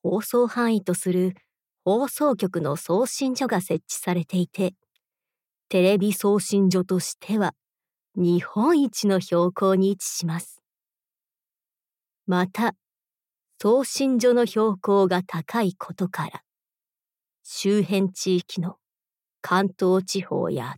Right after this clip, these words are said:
東海地方、新潟県など、スピルオーバーによって受信可能な地域もあり、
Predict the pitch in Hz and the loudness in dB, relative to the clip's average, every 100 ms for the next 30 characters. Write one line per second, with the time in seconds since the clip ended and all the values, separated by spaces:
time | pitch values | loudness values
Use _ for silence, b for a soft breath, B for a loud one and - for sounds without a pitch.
0 | _ - 202 240 - 254 - 247 - 202 | _ -2 0 0 0 -2 -2 -6 -2 -2
1 | 175 _ _ _ _ _ _ _ _ 196 | -2 _ _ _ _ _ _ _ _ 0
2 | 202 294 302 294 302 - 214 180 170 170 | 2 2 0 -2 -4 -2 0 2 0 -2
3 | - _ _ _ _ _ _ _ _ _ | -6 _ _ _ _ _ _ _ _ _
4 | _ - - 302 320 330 330 294 196 175 | _ -16 -4 2 4 6 6 4 4 2
5 | 170 165 160 _ 180 151 - 175 165 208 | 2 0 -2 _ -8 -8 -4 -2 -2 0
6 | 226 208 214 202 196 190 190 - 202 180 | 0 0 0 2 2 2 0 -2 -2 -2
7 | - 175 143 151 165 202 | -4 -8 -8 -6 -4 -2